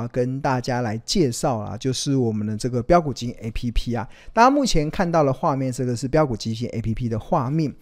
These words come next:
那这个A P，这个标股基金A P P里面，它一共收录了庆荣长期主张，所主张的八大的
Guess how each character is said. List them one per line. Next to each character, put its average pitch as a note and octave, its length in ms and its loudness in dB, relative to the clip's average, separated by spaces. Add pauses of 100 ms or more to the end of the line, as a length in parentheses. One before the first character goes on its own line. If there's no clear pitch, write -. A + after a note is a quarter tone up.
(300)
那 G#3 200 4
这 A3 80 -2
个 F#3+ 180 6 (280)
A A3 120 8
P， - 160 0
这 A#3 140 0
个 A3 60 2
标 B3+ 160 10
股 F#3 80 8
基 D#3 100 0
金 D#3 80 2
A - 20 0
P D#3 140 -2
P D#3 400 0
里 A#2+ 140 0
面， D3+ 280 2
它 D3 140 -4
一 C3+ 60 -2
共 D3 180 0
收 D3 280 2
录 D3+ 140 4
了 B2+ 120 2
庆 D#3 260 -4
荣 B2 160 -4
长 B2+ 220 -6
期 C#3+ 120 -2
主 A2+ 200 -6
张， B2+ 180 -2
所 - 320 -6
主 A2+ 220 -6
张 C3 160 2
的 A#2+ 80 0
八 F3 360 4
大 F3 320 6
的 - 220 -2